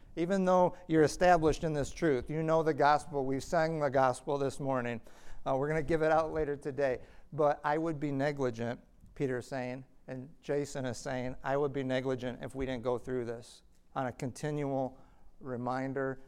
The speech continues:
basis." 'Cause you know why?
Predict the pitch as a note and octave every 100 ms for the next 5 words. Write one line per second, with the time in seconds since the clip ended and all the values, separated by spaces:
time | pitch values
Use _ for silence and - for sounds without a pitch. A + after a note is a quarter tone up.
0 | - B2 C3+ B2+ D3 C#3+ - - - -
1 | - - - - - - - - C#3 D3
2 | D3 C#3+ D3 D#3+ D#3